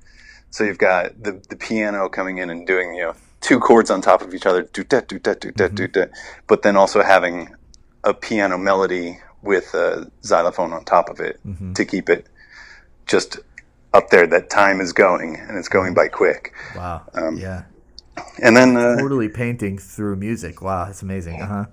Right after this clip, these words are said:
Speaker 1: y-, yeah, and I, I guess that's something, like, through interviews I've kind of figured out about myself, is that basically I'm, this is what I've, I've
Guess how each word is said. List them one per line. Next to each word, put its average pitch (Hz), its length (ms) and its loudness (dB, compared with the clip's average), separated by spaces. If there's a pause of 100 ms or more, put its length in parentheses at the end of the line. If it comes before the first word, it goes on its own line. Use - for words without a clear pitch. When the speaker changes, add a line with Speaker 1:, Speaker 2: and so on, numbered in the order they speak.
Speaker 1:
y-, 175 140 -4 (260)
yeah, 190 360 8
and 143 120 6
I, 156 260 8
I - 20 8
guess 151 200 6
that's 147 180 2
something, 143 400 6
like, 113 220 2
through 123 240 8
interviews 117 340 4
I've 104 120 2
kind 107 160 2
of 95 140 -10 (320)
figured 127 320 6
out 117 200 8
about 107 200 -2
myself, 107 400 -8
is 92 100 -10
that 95 120 -6
basically 104 480 -4
I'm, 90 280 -6 (1400)
this 143 200 -2
is 123 100 -4
what 120 140 4
I've, 101 320 2 (160)
I've 104 180 -2